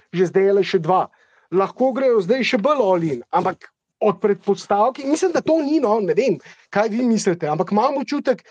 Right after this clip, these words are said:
da to ni zadnji premik, trade, ki ga bojo naredili v tem prestopnem roku, vsaj če se bo vse izteklo po njihovih načrtih.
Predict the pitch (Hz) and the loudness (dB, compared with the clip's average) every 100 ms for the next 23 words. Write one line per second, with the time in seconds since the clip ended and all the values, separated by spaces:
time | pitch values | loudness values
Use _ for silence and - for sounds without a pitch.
0 | - _ 196 190 269 269 220 190 196 196 | -20 _ -2 2 0 0 0 2 2 0
1 | 202 165 _ 196 196 202 185 - _ - | 0 -2 _ 0 2 0 -4 -16 _ -2
2 | 208 208 - 180 185 165 214 208 180 151 | 0 -2 -4 0 0 2 0 0 -2 0
3 | 202 180 - - _ - 170 196 214 185 | 0 -2 -6 -20 _ -4 0 0 -2 -2
4 | 196 170 202 220 233 196 196 214 233 226 | -4 0 -2 2 2 2 2 0 -6 -4
5 | 185 214 208 208 208 - 208 196 185 185 | -4 0 2 2 -2 0 0 2 2 2
6 | 180 208 196 - 185 180 214 196 - _ | 2 0 0 2 0 2 0 -2 -4 _
7 | _ _ 185 180 180 180 175 180 170 185 | _ _ 0 2 0 -2 0 0 2 0
8 | 175 - | 0 -6